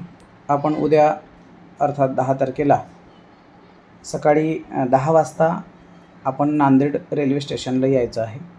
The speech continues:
कारण आपली गाडी ही बरोबर अकरा वाजता निघणार आहे. त्यामुळे, अ, साडेनऊ ते दहाच्या दरम्यान आपण सर्वांनी आलंच पाहिजे, याची, अ, काळजी सर्वांनी घ्यायची आहे. सर्वांनी वेळेपूर्वी, अ, रेल्वे स्टेशन नांदेडला पोचावे. सोबत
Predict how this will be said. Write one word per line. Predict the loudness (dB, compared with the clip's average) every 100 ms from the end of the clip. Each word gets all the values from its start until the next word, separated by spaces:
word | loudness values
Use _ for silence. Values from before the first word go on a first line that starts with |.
| -20 -20 -20 -20 _ -6
कारण | -4 -4 -6
आपली | -6 -2
गाडी | 0 0
ही | 0 -2
बरोबर | -2 -2 -2 -6
अकरा | -8 -4 -2
वाजता | -2 -4 -4
निघणार | -2 0 2 2
आहे. | 0 -4 -18 -20 -20 -20 -20 -20 -20 -6
त्यामुळे, | -2 2 4 4 2 -8
अ, | -6 -4
साडेनऊ | 0 2 2 2 0
ते | -2 0
दहाच्या | 0 0 -2 0
दरम्यान | 0 0 0
आपण | -2 -2 -2
सर्वांनी | 0 0 2 0 0
आलंच | 2 2
पाहिजे, | 0 -4 -2 -4 -4
याची, | -6 -4 -6 -6 -8 -6
अ, | -2
काळजी | 2 0 0
सर्वांनी | -6 -4 -4 -4
घ्यायची | -4 -6 -2 -2
आहे. | -2 -4 -12 -20 -20 -20 -20 -20 -20 -20 -20 -8
सर्वांनी | -2 2 4 4
वेळेपूर्वी, | 2 2 0 -2 -2
अ, | -2 -4 2
रेल्वे | 2 4 2 0 -2
स्टेशन | -2 -4 -2 -2 -2 -2
नांदेडला | -2 2 0 0 -2
पोचावे. | -2 -2 -2 -2 -4 -12 -20 -20 -20 -20 -20 -20 -8
सोबत | 2 6